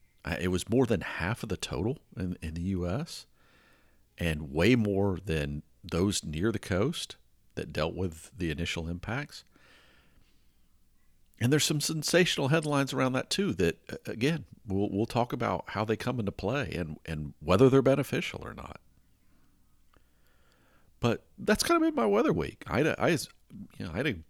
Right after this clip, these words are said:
captures it all. I, I, you know, there were other things.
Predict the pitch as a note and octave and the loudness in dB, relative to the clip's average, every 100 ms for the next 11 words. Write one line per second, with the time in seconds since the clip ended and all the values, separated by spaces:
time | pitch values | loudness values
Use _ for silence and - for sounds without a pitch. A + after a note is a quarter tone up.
0 | _ _ - A2 - - C3+ G#2 F2 D#3+ | _ _ 0 2 2 2 4 6 6 4
1 | - - - - - E2 F2 - E2 E2+ | 0 -8 -16 -16 -8 -6 -6 -6 -8 -8
2 | - - _ _ _ _ - F2+ - F2 | -14 -20 _ _ _ _ -10 -8 -4 0
3 | A#2 A2 D3+ - E2+ F3+ G3 | 2 2 2 0 -2 0 -4